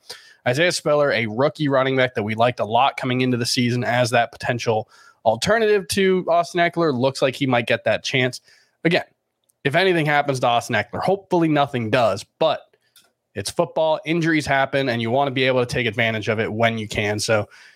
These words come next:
Dan, why don't you give us some other stashes for, uh, to beat the waiver wire for week ten?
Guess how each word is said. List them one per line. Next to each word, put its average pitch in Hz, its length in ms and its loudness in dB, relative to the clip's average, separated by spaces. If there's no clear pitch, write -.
Dan, 196 260 2
why 165 120 4
don't 262 80 -4
you 254 80 0
give 233 160 2
us 220 140 0
some 202 200 0
other 156 240 2
stashes 107 640 -2
for, 120 360 2
uh, 110 280 4
to 151 100 2
beat 165 240 -4
the 147 80 2
waiver 135 260 2
wire 117 180 4
for - 140 -8
week 113 160 -6
ten? 98 260 -6